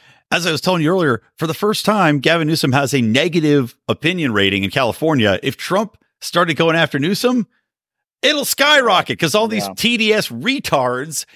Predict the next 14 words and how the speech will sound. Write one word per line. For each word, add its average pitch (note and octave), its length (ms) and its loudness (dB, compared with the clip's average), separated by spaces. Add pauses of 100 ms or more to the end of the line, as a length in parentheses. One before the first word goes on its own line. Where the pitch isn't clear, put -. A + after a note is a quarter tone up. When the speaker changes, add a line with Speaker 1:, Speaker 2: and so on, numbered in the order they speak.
Speaker 1:
in E3+ 460 -2
this F#3 160 -4
state E3 460 -2
will D#3 160 -4
go, D#3 340 -4
"Well, A3+ 100 0
we C#4+ 140 -2
gotta B3+ 220 0
defend B3+ 340 2
our B3 100 2
boy," C4 560 2 (140)
you B2+ 100 -6
know? A2+ 280 -6 (600)
Speaker 2:
Right. F#2 400 -14